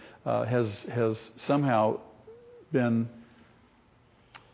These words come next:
failed or, or we've, we've messed it up in some sense, that we'd like to, if it were possible, to have it back again, to do over again.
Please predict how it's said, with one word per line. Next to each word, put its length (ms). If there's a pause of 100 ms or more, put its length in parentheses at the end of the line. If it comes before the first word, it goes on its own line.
(440)
failed 420
or, 280
or 180
we've, 240
we've 260
messed 320
it 80
up 220
in 80
some 220
sense, 360 (380)
that 120
we'd 140
like 280
to, 140
if 140
it 100
were 140
possible, 540
to 100
have 220
it 120
back 280
again, 240
to 100
do 220
over 200
again. 220